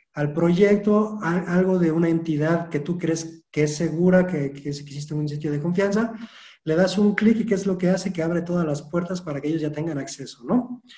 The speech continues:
O te bloquean, dependiendo de la naturaleza de lo que colle-, lo que lleve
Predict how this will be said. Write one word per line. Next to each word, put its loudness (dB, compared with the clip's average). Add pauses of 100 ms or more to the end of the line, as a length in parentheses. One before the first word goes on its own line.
(220)
O 0
te 4
bloquean, 4
dependiendo 0
de 2
la -6
naturaleza -6
de -4
lo -10
que -20
colle-, -4 (320)
lo -6
que 0
lleve 6